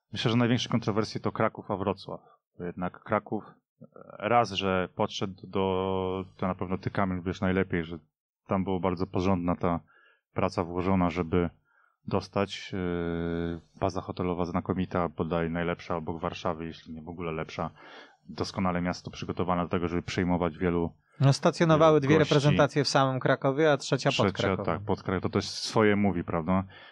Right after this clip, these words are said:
Speaker 1: E, trzecia kwestia, że rzeczywiście miał ręce i nogi cały wniosek o stadion i tak dalej, też było pełne zapewnienia. A Wrocław, no jednak, no i sama jakby historia też k-,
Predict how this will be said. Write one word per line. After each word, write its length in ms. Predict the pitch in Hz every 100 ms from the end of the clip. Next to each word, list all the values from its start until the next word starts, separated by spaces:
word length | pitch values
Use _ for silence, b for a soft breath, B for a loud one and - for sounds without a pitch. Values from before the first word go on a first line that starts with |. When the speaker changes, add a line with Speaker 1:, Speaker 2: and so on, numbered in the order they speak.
| B B
Speaker 1:
E, 300 | 95 90 90
trzecia 320 | 85 117 107
kwestia, 360 | 101 - 92 110
że 120 | 95
rzeczywiście 640 | 90 98 92 - - 90 87
miał 240 | 92 90
ręce 280 | 92 87 90
i 40 |
nogi 240 | 87 85 85
cały 240 | 95 85
wniosek 640 | 87 85 - 85 - -
o 40 | 92
stadion 520 | - 85 78 82 78
i 60 | 78
tak 180 | 78
dalej, 260 | 73 80 78
też 180 | - 80
było 160 | 78
pełne 280 | 76 85 80
zapewnienia. 640 | 76 80 76 80 78 85 95 b b b b b _
A 120 | 92
Wrocław, 460 | 90 110 - 117 -
no 100 | 113
jednak, 300 | 113 113 120 B -
no 60 | 127
i 100 | 143
sama 420 | 135 139 151 151
jakby 220 | 147 135
historia 500 | 143 - - 156 127
też 320 | 110 98 -
k-, 100 | _